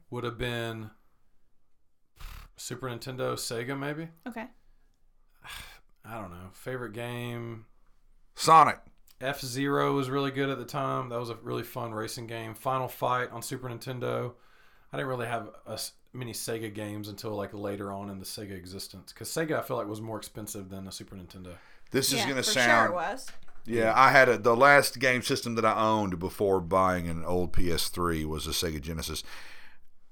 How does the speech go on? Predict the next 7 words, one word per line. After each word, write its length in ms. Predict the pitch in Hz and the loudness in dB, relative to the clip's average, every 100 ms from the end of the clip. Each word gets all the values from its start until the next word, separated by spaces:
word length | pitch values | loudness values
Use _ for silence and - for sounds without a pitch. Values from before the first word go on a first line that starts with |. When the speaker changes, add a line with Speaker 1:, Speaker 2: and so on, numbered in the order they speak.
| - | 0
Speaker 3:
How 440 | - 113 147 190 202 | 0 4 8 8 6
in 160 | 151 143 | 0 0
the 140 | 135 | 0
hell 580 | 107 107 104 78 71 - - - - - - - - | -2 0 2 0 -2 -10 -20 -20 -20 -20 -20 -20 -8
did 300 | 104 110 92 | -2 -2 0
you 160 | 117 123 | -2 -2
play 760 | - - 123 117 95 85 76 | 6 8 8 8 6 2 -4